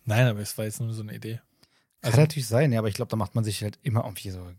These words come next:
Speaker 2: da, also so ein Kabel, denn da irgendwie was wert sein wird.
Speaker 1: Was,
Speaker 2: Wer
Speaker 1: wenn
Speaker 2: hat
Speaker 1: du ein
Speaker 2: auf
Speaker 1: Video,
Speaker 2: dieser
Speaker 1: was,
Speaker 2: Welt
Speaker 1: wenn
Speaker 2: noch
Speaker 1: du
Speaker 2: ein Skatkabel?
Speaker 1: Ganz kurz, was, wenn du einen Videorekorder hast und du hast richtig viele Videokassetten, aber dir fehlt ein Skatkabel und das gibt's nicht mehr?
Speaker 2: Videokassetten, Digga, wahrscheinlich werde ich in fünfzig Jahren,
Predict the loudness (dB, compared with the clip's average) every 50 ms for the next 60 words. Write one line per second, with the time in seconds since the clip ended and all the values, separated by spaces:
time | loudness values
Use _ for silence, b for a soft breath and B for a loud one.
0 | _ -14 -14 -12 -12 -12 -12 -12 -8 -8 -8 -8 -6 -6 -4 -2 4 4 6 6
1 | 6 6 6 4 2 0 0 -2 -4 -4 -2 -2 -4 -4 -4 -4 -4 -4 0 2
2 | 2 2 4 4 2 0 0 -2 -6 B B B B B B B -8 -6 -4 4
3 | 6 6 8 10 10 12 12 12 12 10 10 10 10 10 10 12 10 10 10 8
4 | 8 8 8 8 8 6 4 4 4 6 6 6 6 6 6 6 8 10 10 10
5 | 10 8 8 8 6 4 6 6 4 6 6 6 6 6 6 6 6 6 4 4
6 | 2 4 4 6 6 6 6 6 4 2 2 2 4 4 4 2 0 2 2 2
7 | 2 2 -2 0 2 4 4 4 4 4 2 2 2 2 0 2 2 0 0 2
8 | 2 4 6 4 4 4 2 0 -2 -2 -6 -8 -2 -2 0 0 0 -4 -6 -8
9 | -10 -8 -8 -10 -10 -10 -8 -8 -8 -10 -8 -12 -12 -14 -14 -14 -14 -14 -12 -12
10 | -14 -14 -12 -4 -4 -4 -4 -4 -6 -6 -4 -4 -2 0 0 0 2 2 2 2
11 | 4 2 2 0 0 -4 -6 -2 0 0 0 0 0 -6 -6 -2 2 4 4 4
12 | 4 2